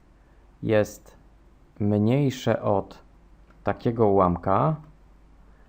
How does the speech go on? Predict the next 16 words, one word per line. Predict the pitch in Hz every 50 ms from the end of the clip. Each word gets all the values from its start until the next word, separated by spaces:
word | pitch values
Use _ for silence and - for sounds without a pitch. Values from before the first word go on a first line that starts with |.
| - - - -
a | - -
ten | - - - 151 165 156
ułamek | 123 104 101 95 92 92 95 113 139 151 151 - - - _ _ _ _ _ - -
jest | - 110 107 - - -
mniejszy | 113 117 135 139 127 - - 123 - -
od | 117 110 110 110 - - - _ _ _ _ _ _ _ _ _ _ _ _ _ _ _ _ _ _ _ _
ośmiu | - 123 127 123 - - 113 104
piętnastych. | - - 104 - - 101 95 92 - - - - - - - - _ - - - - - - - - - - - - - - - - - - - - - - - _ _ - - - _ _ - - - - - - - - _ - - - - - - -
Już | 170 196 214 - -
możemy | 190 160 143 170 165 160
się | - - 151 131
troszeczkę | - 127 123 - 143 135 - - - -
cieszyć, | 156 - 247 101 - - 117 131 131 123
bo | 110 - 117 120 123 117
widzimy, | 120 110 113 117 120 120 117
że | 104 117 113 110 113 107